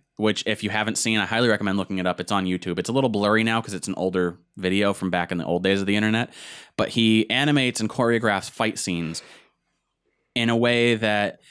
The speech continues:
this is like a t-, an eight to ten minute long fight. The entire thing is a fight.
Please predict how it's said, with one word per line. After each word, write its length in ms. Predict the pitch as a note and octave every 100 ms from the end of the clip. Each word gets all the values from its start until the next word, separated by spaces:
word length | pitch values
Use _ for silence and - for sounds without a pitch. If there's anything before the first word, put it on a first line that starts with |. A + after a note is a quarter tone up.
| - _ _ _
this 180 | D#3 F#3
is 120 | A#3
like 140 | F#3
a 140 | C3+ G2
t-, 200 | - -
an 140 | A2+ A2
eight 180 | A#2 C3+
to 60 | A#2+
ten 260 | - A#2 A2+
minute 220 | G#2+ -
long 340 | F#2+ F#2+ F#2
fight. 400 | - - F#2+ - - _ _ _ _ _
The 80 | A2
entire 360 | A2+ - B2 A2
thing 180 | G#2+
is 100 | F#2+
a 40 | E2+
fight. 340 | - D#2 -